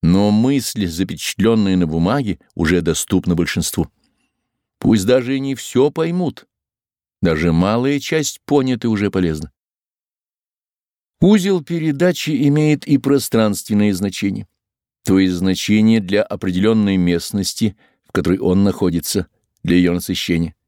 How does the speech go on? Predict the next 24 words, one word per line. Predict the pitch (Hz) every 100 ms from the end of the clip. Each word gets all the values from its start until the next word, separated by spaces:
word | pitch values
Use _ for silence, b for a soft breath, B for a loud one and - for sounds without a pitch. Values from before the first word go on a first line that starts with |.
| _ _ _ _ _
Уже | - 92 107 123
не | 127 120
канал, | - 110 107 117 123 113
а | 90
целая | - 101 92 92
сфера | 87 - - 113 117
света | 101 - 87 123 147 147
прорывается | 139 139 139 135 127 - 117
во | 110
тьме | - 107 101 B B
окружающей, | - 92 98 90 98 90 - 85 B B
служа | - 104 92 98
магнитом, | 104 90 113 85 - _ _ _ _ _ -
свет, | - 104 107 123 117
привлекающим | 117 117 120 127 120 117 -
из | 117 113
твердыни, | - 104 95 110 101 90 B B B
и | - 95
центром, | 90 - 107 110 113 110 113 117 b -
излучающим | 95 87 92 - 95 95 - -
его | 95 95 90 -
в |
свою | - 87 82
очередь. | 78 - 80 -